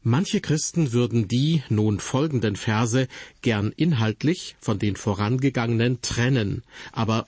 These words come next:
meines Erachtens gehört dieser Text zum vorangegangenen Abschnitt dazu.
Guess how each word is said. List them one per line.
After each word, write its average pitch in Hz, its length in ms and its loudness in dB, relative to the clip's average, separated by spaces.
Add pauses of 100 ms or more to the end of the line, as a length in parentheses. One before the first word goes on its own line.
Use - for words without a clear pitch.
meines 147 420 0
Erachtens - 640 -4
gehört 110 420 0
dieser 151 300 0
Text - 400 -4 (160)
zum 107 240 0
vorangegangenen 113 1000 0
Abschnitt 107 460 -2
dazu. 120 540 0